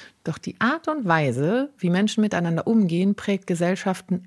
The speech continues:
ähnlich stark wie ihre Gesetze oder Institutionen. Respekt,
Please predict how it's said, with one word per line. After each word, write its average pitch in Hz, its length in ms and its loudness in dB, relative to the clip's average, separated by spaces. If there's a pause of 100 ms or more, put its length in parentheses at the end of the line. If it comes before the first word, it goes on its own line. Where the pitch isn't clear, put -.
ähnlich 214 440 0
stark 147 400 -4
wie - 40 -4
ihre 190 180 -2
Gesetze 160 600 -2
oder 175 280 -2
Institutionen. - 1000 -6 (720)
Respekt, - 680 -2